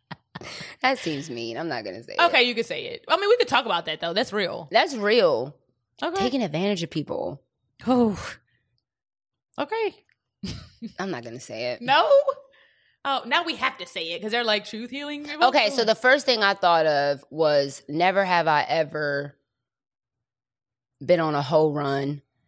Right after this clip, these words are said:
Speaker 1: and got drugged by a rapper.
Speaker 2: But why you had the hoe run?
Speaker 1: Oh, I just wanted to make sure they knew that
Speaker 2: It was a phase.
Speaker 1: it was just
Speaker 2: I,
Speaker 1: a phase.
Speaker 2: I, okay, outside, all jokes aside, you guys, I really got drugged by somebody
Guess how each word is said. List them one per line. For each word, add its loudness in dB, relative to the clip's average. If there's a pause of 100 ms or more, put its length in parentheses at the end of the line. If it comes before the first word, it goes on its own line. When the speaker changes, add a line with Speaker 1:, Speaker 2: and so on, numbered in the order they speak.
(400)
Speaker 1:
and 0
got 4
drugged 2
by 2
a 0
rapper. -2 (1800)
Speaker 2:
But -2
why 2
you 0
had 2
the -6
hoe 4
run? -8 (1000)
Speaker 1:
Oh, -12 (360)
I 4
just -2
wanted 2
to -2
make 4
sure 0
they -2
knew -4
that -2 (120)
Speaker 2:
It -14
was -12
a -10
phase. -4 (380)
Speaker 1:
it -6
was -4
just 2
Speaker 2:
I, -4
Speaker 1:
a 2
phase. -6
Speaker 2:
I, 2
okay, -4 (120)
outside, 0
all 2
jokes -2
aside, -4
you -4
guys, 0 (280)
I 2
really -6
got -10
drugged -10
by -8
somebody -12